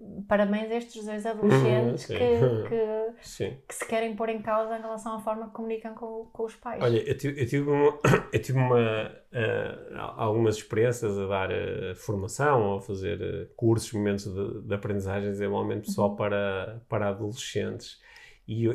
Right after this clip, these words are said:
Speaker 2: e, eh, e essa pergunta surgiu, de facto, que é, "Pá, eu começo a falar com o meu pai e ele começa-me logo a chatear com, 'Ah, porque devias estar a estudar, ou devias ter melhores notas, ou,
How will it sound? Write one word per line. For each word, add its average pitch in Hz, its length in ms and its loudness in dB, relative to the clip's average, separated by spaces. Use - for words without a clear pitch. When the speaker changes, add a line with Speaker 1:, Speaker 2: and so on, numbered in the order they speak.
Speaker 2:
e, 107 260 -2
eh, 104 300 0
e 110 140 -2
essa 117 200 0
pergunta 117 460 2
surgiu, 123 480 0
de 110 80 -6
facto, 107 280 -2
que 214 60 -4
é, - 60 -2
"Pá, 190 160 -8
eu 202 80 -2
começo 208 260 -2
a - 20 -2
falar 190 200 2
com 185 100 0
o - 20 2
meu 175 140 4
pai 190 300 0
e 170 60 6
ele 151 100 6
começa-me 147 420 -2
logo 135 220 4
a - 20 2
chatear 127 680 2
com, 117 520 6
'Ah, 117 220 6
porque - 200 -8
devias 120 280 -2
estar 120 200 -2
a 123 40 0
estudar, 123 540 4
ou 110 60 2
devias 110 240 -4
ter 117 100 -2
melhores 120 280 2
notas, 120 520 4
ou, 110 180 4